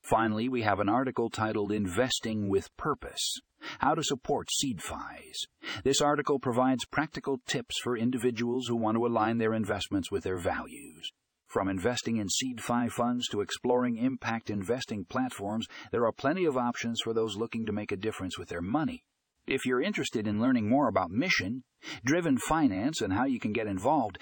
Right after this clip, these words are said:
be sure to check out the show notes for links to these articles.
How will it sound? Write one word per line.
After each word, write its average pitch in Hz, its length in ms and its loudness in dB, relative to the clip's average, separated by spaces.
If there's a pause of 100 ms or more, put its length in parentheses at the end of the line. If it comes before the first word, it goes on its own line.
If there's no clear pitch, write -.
(140)
be 143 100 -2
sure 185 160 2
to 147 80 0
check - 240 -2
out 131 140 0
the 92 80 -4
show 156 220 2
notes 90 280 -2
for 101 100 -2
links 147 280 -2
to 98 80 -8
these 107 200 -4
articles. - 460 -2